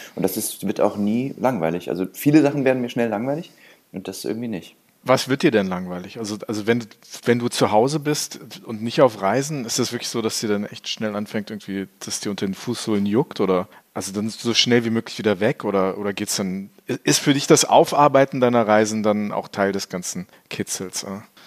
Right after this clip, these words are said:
Speaker 1: Äh, tatsächlich. Und das habe ich jetzt auch wieder gemerkt bei dem, äh, Bericht über Namibia, dass das irgendwie,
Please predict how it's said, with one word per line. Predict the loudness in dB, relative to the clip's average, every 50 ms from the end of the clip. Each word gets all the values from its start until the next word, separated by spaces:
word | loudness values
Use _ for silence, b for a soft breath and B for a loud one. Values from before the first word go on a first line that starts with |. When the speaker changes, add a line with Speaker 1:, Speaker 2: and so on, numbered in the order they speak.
| B B B B B B -6 -4
Speaker 1:
Äh, | -4 -2
tatsächlich. | -2 -2 4 4 4 4 4 2 0 0
Und | 0 0
das | 0 -2
habe | -4 -6
ich | -6
jetzt | -6 -4 -4
auch | -4 -2
wieder | 0 0 0
gemerkt | 2 2 0 0 0 -2 -2
bei | -2 -2 -2
dem, | 0 -2 -2 -2 -2 -2
äh, | -2 -2 -4 -4
Bericht | -4 -6 -6 -6 -6
über | -6 -4 -2 -2
Namibia, | -2 -2 -2 -2 -2 -2 0 0
dass | -2 -2 -4 -6
das | -6 -6 -6 -6 -4 -4
irgendwie, | -4 -4 -4 -4 -2 -2 -2 -2 -2 -6